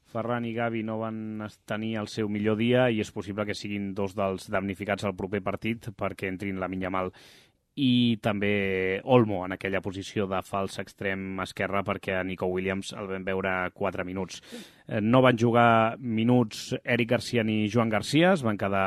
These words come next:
a la banqueta sense participar del debut mundialista d'Espanya, i ara es tracta de veure sí que de quina pasta està feta la família, perquè és veritat que la primera setmana de concentració hem anat explicant que es nota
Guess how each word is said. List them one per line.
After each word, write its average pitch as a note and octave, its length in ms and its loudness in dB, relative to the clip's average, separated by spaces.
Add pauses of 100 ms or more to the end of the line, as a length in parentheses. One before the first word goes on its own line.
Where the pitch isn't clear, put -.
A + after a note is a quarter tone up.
a G2 260 2
la F#2+ 140 0
banqueta F#2+ 420 -2
sense G2+ 380 -6 (160)
participar G#2 500 -4
del G#2 160 0
debut G2+ 240 0
mundialista G#2 540 -2
d'Espanya, C#3 400 2 (400)
i A#2 100 0
ara C#3+ 140 4
es - 80 -14
tracta C3 240 0
de B2 80 4
veure B2+ 240 4
sí B2+ 100 -6
que C3+ 140 -2
de A#2 80 0
quina A#2+ 260 0
pasta A#2 240 -2
està A#2 220 -6
feta A2 180 -4
la G2+ 80 0
família, A2+ 460 0
perquè G2+ 420 -4
és G#2 80 -6
veritat A2+ 300 -4
que A#2 100 -4
la G2+ 60 -2
primera G2+ 260 -4
setmana A2 380 -4
de G2 80 -8
concentració G2+ 480 -4
hem A2+ 80 -4
anat G2+ 180 -6
explicant A2 380 -2 (580)
que F#2+ 140 -2
es - 100 -12
nota A2 240 0